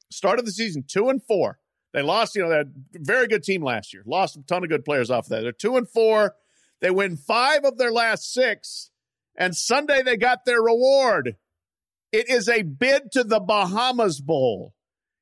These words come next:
You're in Buffalo in the winter, and now you're gonna go to the Bahamas for a bowl game.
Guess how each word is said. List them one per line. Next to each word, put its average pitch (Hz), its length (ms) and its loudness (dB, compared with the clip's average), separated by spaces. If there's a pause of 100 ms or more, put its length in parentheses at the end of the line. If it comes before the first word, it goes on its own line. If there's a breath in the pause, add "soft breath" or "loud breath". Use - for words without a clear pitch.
You're 254 200 0
in 220 300 -2
Buffalo 262 680 2
in 226 160 0
the 208 80 2
winter, 175 680 0 (420)
and 196 160 -2
now 214 200 0
you're 247 180 0
gonna 226 240 0
go 220 180 4
to 220 80 2
the 196 120 2
Bahamas 170 800 -2
for - 180 -4
a 135 80 2
bowl 196 460 0
game. 110 340 -6